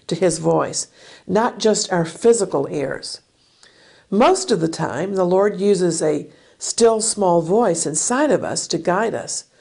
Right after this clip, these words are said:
or to let us know when we're not on the right path. Some people call it the voice of peace. You see, if you don't feel peace about something, definitely don't do it. A great spiritual guideline is found in the New Testament in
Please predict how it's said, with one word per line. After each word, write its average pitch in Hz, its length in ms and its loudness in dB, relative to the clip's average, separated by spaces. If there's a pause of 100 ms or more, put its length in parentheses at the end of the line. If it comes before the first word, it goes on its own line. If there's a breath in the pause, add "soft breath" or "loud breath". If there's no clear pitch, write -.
(360 soft breath)
or 190 100 2
to 185 140 -2
let 190 180 4
us 196 180 -2
know 165 300 2
when 170 240 0
we're 170 160 2
not 190 480 0
on 175 160 -2
the 170 100 2
right 156 300 0
path. 147 420 -4 (1080 soft breath)
Some 190 220 0
people 185 280 0
call 220 300 0
it 220 200 -2
the 226 80 4
voice 233 460 0
of 254 200 -2
peace. - 640 -6 (920 soft breath)
You 220 80 4
see, 254 200 0
if 233 140 0
you 233 80 -2
don't 311 500 0
feel 240 460 2
peace 151 320 -4
about 147 260 0
something, 139 720 -6
definitely 175 640 0
don't 156 360 -2
do 160 180 2
it. - 260 -8 (1080 loud breath)
A 196 100 0
great 294 340 2
spiritual 208 720 2
guideline 170 800 0
is 170 180 -2
found 170 520 0
in 156 120 0
the 175 100 -2
New 165 160 -4
Testament 170 580 -2
in 175 260 -2